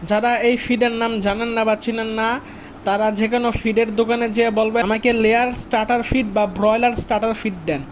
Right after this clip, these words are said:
তারা আপনাকে সেই ফিড দেবে। আর আপনারা কেনার সময় অবশ্যই ঘ্রাণ নেবেন। যদি দেখেন ঘ্রাণটা ভালো সুঘ্রাণ, তাহলে সেই ফিডটা কেনার চেষ্টা করবেন। আর ফিডের কালার সবসময় দেখবেন সুন্দর গোল্ডেন কালার বা সোনালী কালার বা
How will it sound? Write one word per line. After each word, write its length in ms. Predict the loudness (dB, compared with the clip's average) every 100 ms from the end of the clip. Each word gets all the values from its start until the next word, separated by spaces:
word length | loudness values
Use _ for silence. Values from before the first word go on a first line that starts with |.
| -14 -16 -4
তারা 160 | 0 2
আপনাকে 420 | 0 0 -4 0 0
সেই 220 | 2 0
ফিড 200 | 0 -2
দেবে। 240 | 0 0 0
আর 120 | -2
আপনারা 380 | -4 -2 0 0
কেনার 340 | -2 -2 -2
সময় 300 | -2 -2 0
অবশ্যই 340 | 2 2 0
ঘ্রাণ 320 | 0 -2 -2 -2
নেবেন। 440 | 0 0 0 0
যদি 220 | -2 0
দেখেন 340 | 0 0 0 -2
ঘ্রাণটা 420 | -2 -2 0 0
ভালো 300 | 2 2 2
সুঘ্রাণ, 520 | 2 -2 -2 -2 -2
তাহলে 320 | 0 0 0
সেই 240 | 2 4 4
ফিডটা 380 | 2 -4 -4
কেনার 300 | -4 -2 -2 -2
চেষ্টা 320 | -2 -2 -2
করবেন। 340 | -2 -4 -6 -8 -10 -12 -6
আর 100 | -6
ফিডের 360 | -4 2 2
কালার 260 | 4 2 2
সবসময় 420 | 2 0 0 0
দেখবেন 420 | 2 2 2 2 2 -6 -12 -16 -10
সুন্দর 580 | 0 2 4 4 4 2
গোল্ডেন 440 | 4 4 4 2
কালার 260 | 0 0 2
বা 120 | 0
সোনালী 400 | 0 -2 0 0
কালার 300 | 2 2 0
বা 200 | 0 0